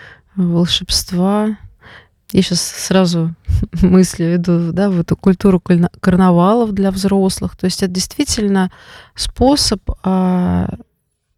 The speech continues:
раздвинуть шаблон и дать какое-то небольшое место очень яркому, очень такому будоражащему, энергетически, м, м, такому усиливающему тебя,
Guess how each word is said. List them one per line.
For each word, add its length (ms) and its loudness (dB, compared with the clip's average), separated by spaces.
раздвинуть 600 2
шаблон 600 0
и 60 2
дать 280 2
какое-то 540 0
небольшое 580 2
место 640 -2
очень 480 0
яркому, 1080 2
очень 540 -2
такому 420 0
будоражащему, 1120 0
энергетически, 1500 0
м, 960 -4
м, 480 -4
такому 300 0
усиливающему 960 0
тебя, 520 0